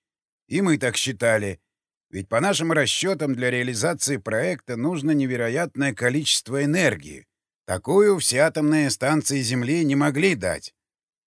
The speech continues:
Но в том-то и вся соль, что источником энергии Харпа является сам Харп.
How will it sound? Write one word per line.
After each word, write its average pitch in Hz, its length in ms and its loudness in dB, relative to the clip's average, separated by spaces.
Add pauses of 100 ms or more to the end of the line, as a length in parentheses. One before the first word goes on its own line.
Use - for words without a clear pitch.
(100)
Но 90 160 -8
в - 60 -14
том-то 185 400 0
и 175 140 0
вся 165 240 2
соль, 175 420 2
что 104 260 -2
источником 143 680 -2
энергии 120 500 0
Харпа 160 460 0
является 147 760 0
сам 170 280 0
Харп. 185 440 0